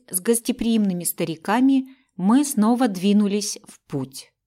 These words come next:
В дороге, чтобы не клонило в сон, Ира предложила посмотреть на своём телефоне несколько стримов, что выкладывали парни на канале «Оголённый нерв».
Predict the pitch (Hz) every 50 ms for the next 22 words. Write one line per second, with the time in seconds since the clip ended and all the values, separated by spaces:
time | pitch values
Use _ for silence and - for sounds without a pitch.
0 | _ _ _ _ _ _ _ _ _ _ _ _ _ _ _ - 160 165 156 165
1 | 180 185 202 247 302 294 294 285 277 - - 247 240 214 240 233 240 233 240 240
2 | 240 233 233 233 233 226 220 - - - 233 226 226 220 - _ _ _ _ _
3 | _ _ _ _ 240 277 302 311 311 - 247 220 208 214 214 196 226 269 269 254
4 | 262 208 - - 196 190 185 - - 233 254 262 254 214 214 - - 214 226 233
5 | 220 214 196 170 160 - - 165 170 170 160 - - 254 285 294 285 277 262 262
6 | - - - _ _ 202 208 233 262 262 - 247 233 226 - 226 220 - _ 254
7 | 233 247 214 180 151 139 131 - - _ _ _ - - - - 180 170 190 185
8 | - 196 196 170 160 156 165 165 165 160 160 - 226 240 262 247 240 220 185 170
9 | - - 175 175 175 180 190 202 202 202 196 202 - 185 170 165 175 170 180 175
10 | 175 185 185 185 180 180 180 - _ - 175 170 160 151 139 143 - - _